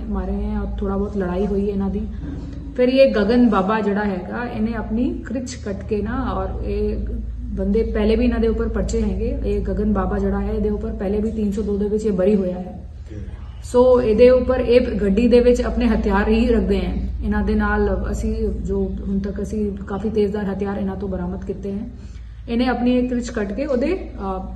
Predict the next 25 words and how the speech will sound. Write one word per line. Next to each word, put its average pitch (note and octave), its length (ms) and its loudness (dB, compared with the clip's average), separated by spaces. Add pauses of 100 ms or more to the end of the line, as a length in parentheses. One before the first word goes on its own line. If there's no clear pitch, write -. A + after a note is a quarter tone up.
(180)
ਹਾਰਟ A#3 180 6
ਦੇ B3 80 6
ਵਿੱਚ B3 180 0
ਮਾਰੀ F3 340 -2
ਹੈ, - 160 -8
ਤਾਂ - 80 -8
ਉਹਦੀ G#3+ 280 -2
on G#3+ 160 -2
the A3+ 140 0
spot G#3 300 -2
death F#3 300 -2
ਹੋਈ A3+ 260 0
ਹੈ A#3 60 0
ਔਰ G3+ 220 -4
ਸਾਈਕਲ G#3 460 -2
ਔਰ G3 180 -4
ਬਾਕੀ F#3 360 -6
ਜੋ G#3+ 140 0
ਚੈਨੀ G3+ 320 -2
ਚੂਨੀ G3+ 320 -2
ਹੈ, G#3 40 -4
ਉਸਸੇ F#3+ 300 -8
ਉਹਦਾ G3 180 -6
ਗਲਾ F#3 300 -4
ਵੀ F#3+ 300 -4